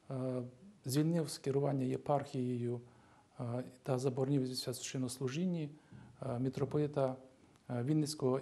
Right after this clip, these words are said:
і Барського Сімеона, а також, е, заборонив священнослужінні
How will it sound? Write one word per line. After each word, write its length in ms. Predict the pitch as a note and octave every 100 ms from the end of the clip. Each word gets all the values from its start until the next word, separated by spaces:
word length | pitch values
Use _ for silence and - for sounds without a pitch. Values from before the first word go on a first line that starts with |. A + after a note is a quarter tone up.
| -
і 140 | C3
Барського 680 | B2+ C3 C3 - C3 B2+ B2 - - -
Сімеона, 640 | - C#3+ C3+ B2+ A#2 G#2+ A#2+
а 60 |
також, 540 | A#2+ F#3 F#3 D#3 D3 - - - - - - _ -
е, 160 | B2
заборонив 640 | B2+ C3+ C3 C#3 C#3+ D3 C#3
священнослужінні 960 | - C3 C#3 B2+ C#3 C3 F3+ F3 D#3+